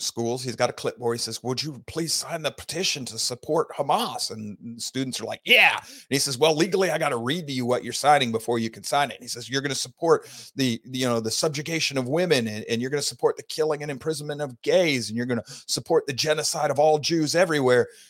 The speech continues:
And the people are going, "Well, well, no, no, I can't support that." Well, that's exactly what you're doing when you support Hamas.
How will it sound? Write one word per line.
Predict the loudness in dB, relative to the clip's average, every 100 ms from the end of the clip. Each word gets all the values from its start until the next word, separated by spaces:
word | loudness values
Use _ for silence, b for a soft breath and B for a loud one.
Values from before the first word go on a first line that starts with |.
| B
And | 0
the | 0
people | 0 2
are | 4
going, | 6
"Well, | 8 6
well, | 6
no, | 4
no, | 4
I | 2
can't | 0 -6 -6
support | -6 -6 -6 0
that." | 0 0 -6 _ _ _ _ _ 4
Well, |
that's | 4 4
exactly | 2 4 6 8
what | 10 8
you're | 8
doing | 8 10 10
when | 8
you | 2
support | 0 6 8 8
Hamas. | 8 6 6 4 -2 -10